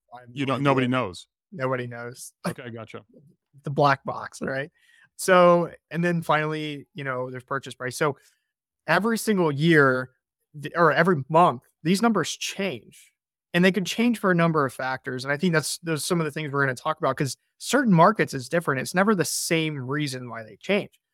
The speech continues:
Speaker 1: For example, if the revenue stays the same, but purchase prices go up,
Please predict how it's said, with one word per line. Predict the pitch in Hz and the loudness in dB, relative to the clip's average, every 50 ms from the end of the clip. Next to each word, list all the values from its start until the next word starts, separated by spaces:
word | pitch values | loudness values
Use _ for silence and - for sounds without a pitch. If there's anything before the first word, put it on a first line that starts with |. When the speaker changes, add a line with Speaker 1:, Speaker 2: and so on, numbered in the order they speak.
| _ _ _ | _ _ _
Speaker 1:
For | - 160 | -4 -2
example, | 151 123 139 147 147 143 - 151 139 139 131 113 - _ _ _ _ _ _ _ _ | 0 2 4 4 4 4 4 2 2 2 2 -2 -6 _ _ _ _ _ _ _ _
if | - 151 147 147 - - - - - _ _ _ _ _ - | 4 4 4 4 2 -2 -10 -14 -16 _ _ _ _ _ -4
the | 147 143 | -2 -2
revenue | 135 127 143 147 151 170 160 156 151 143 139 139 135 127 - _ | 2 4 4 4 4 4 2 0 0 0 -2 -2 -4 -6 -10 _
stays | - - - 151 147 139 | -8 -2 0 2 2 0
the | 135 123 | -2 -6
same, | - - 165 170 170 151 | -4 -2 0 0 0 0
but | 139 - | -4 -6
purchase | - - 156 143 - 143 | -4 -4 -4 -2 -2 -4
prices | - - 143 135 127 - 131 123 | -4 -2 -2 -2 -2 -2 -8 -10
go | 120 - 131 117 120 | -10 -8 -6 -2 2
up, | 151 202 208 - - _ | 4 4 4 2 0 _